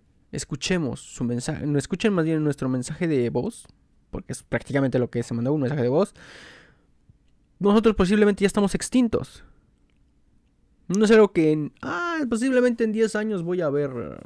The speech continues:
voy a, voy a saber de mi mensaje enviado". No, es algo que no vamos a saber qué va a pasar con eso. No vamos a saber, ni siquiera vamos a saber si fue interceptado en algún momento. Ahora, cuando esos seres la, la reciban, no sabemos si ya están al borde de la extinción,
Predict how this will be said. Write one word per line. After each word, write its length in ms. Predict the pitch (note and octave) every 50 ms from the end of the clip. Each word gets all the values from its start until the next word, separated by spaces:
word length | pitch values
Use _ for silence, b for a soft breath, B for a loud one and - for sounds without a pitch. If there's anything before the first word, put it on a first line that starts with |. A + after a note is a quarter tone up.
| -
voy 280 | - E2 B2 D3+ E3 D#3
a, 200 | C#3 C3 B2 A2+
voy 240 | A2+ B2 D3+ E3+ E3+
a 60 | D3
saber 320 | - - A#2 A#2+ C3 C3
de 160 | A#2+ A#2 G#2
mi 160 | G2 G2+ A2 A2
mensaje 400 | A2 A2+ A2 - - B2+ - -
enviado". 280 | - D2+ G2+ G2+ - D3
No, 420 | G3 A#3+ B3 A3 D#3+ G#2+ D2+ - - -
es 100 | E3 -
algo 220 | G3 G#3+ G3+ G3
que 180 | - D#3+ D3 D3
no 220 | F3 F#3 A3 A#3
vamos 260 | A#3 A3+ A3 G#3+ F#3+ F3
a 20 |
saber 240 | E3+ E3 E3 E3+ E3
qué 80 | D#3
va 80 | C#3+ C#3
a 40 | C#3
pasar 200 | C#3+ C3+ C3+ -
con 140 | - - -
eso. 160 | - - - - _ _ _ _ _ _ -
No 180 | - - D#3+ F3
vamos 180 | F#3+ G3+ G3
a 40 | -
saber, 240 | - F3+ F#3+ F#3+ F#3 b b b b b -
ni 160 | F#3+ G#3 G#3
siquiera 400 | F#3+ G3+ G3 A3 A3 A3 G3+ B B B B B B B B B -
vamos 180 | F3 F#3+ F#3+
a 40 | F3+
saber 180 | F3 F#3 F#3 F3
si 100 | - D3
fue 240 | - - F3+ F3+
interceptado 680 | F#3 F3+ E3+ - E3 D#3 - - - - - - E3+ E3+
en 40 | D#3
algún 180 | C#3 C3+ C#3 C#3
momento. 380 | C3 C3+ D3+ - - - C#3+ - - - _ _ b b b b b b b b b b b b b
Ahora, 360 | - - D3+ E3+ E3+ D3 C3 b b b b b b _
cuando 380 | - B2 A#2 A#2 A#2 A2 A2
esos 460 | A#2 C3 D3+ E3+ F3 F3+ F3 - D3+ -
seres 360 | - D#3 D3+ D3+ C#3+ C#3 B2+
la, 360 | B2+ B2+ B2 A#2+ A#2+ G#2+ C2 -
la 180 | B2+ C3 B2+
reciban, 640 | B2+ C3 B2+ B2 - - F#3+ F#3 E3 D#3 D#3+ E3+ E3
no 140 | D#3+ E3+ F#3+
sabemos 560 | F#3 - A3 G#3 F#3+ F#3+ F#3+ F#3+ F#3+ F3+ -
si 100 | - D3
ya 120 | C3+ C#3+
están 220 | C#3+ C#3 - C3 B2
al 120 | A#2 A#2+
borde 280 | A#2+ C3+ C#3+ D3 C#3+ C3
de 120 | B2+ B2+
la 80 | A#2+ A#2
extinción, 1120 | A2 - - - A#2+ A2+ A2+ - - - F3+ F#3+ G3 G3 F#3+ F#3+ F#3 F#3 F3+ F3+ F#3 F3+